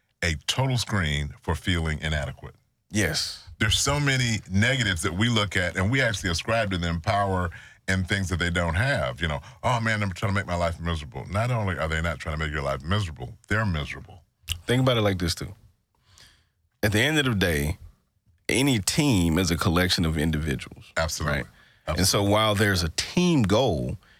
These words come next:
Speaker 2: each individual is also working to accomplish personal goals.
Speaker 1: Absolutely.
Speaker 2: And so when, when you have that dynamic, everybody is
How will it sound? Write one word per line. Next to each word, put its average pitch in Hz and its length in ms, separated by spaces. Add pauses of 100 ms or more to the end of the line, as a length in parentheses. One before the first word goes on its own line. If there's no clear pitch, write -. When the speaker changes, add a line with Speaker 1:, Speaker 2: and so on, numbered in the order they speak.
(180)
Speaker 2:
each 139 220
individual 113 680
is 87 120
also 98 320
working 87 360
to 87 160
accomplish 82 540
personal 175 440
goals. - 440
Speaker 1:
Absolutely. 82 400 (300)
Speaker 2:
And 104 160
so 101 480 (140)
when, 110 300
when 104 180
you 101 100
have 127 480
that 95 300
dynamic, 98 800 (500)
everybody 127 520
is 98 140